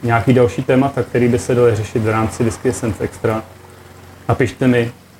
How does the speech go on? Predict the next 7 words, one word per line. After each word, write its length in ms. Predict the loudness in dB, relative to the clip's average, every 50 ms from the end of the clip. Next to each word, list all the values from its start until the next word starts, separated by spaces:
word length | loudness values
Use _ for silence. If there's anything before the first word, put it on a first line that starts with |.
| -20 -20 -20 -20 _ -20 -20 -20 _ _ _ _ -6 -2
a 540 | 0 2 2 2 2 2 2 0 0 0 0
já 480 | 0 0 0 2 0 0 0 0 -2 -2 -2
budu 240 | 0 0 2 2 2
velice 400 | 4 2 2 0 0 -2 -2 -2
rád, 280 | 0 -2 -2 -4 -6 -6
když 260 | -6 -8 -6 -8 -8
se 120 | -8 -8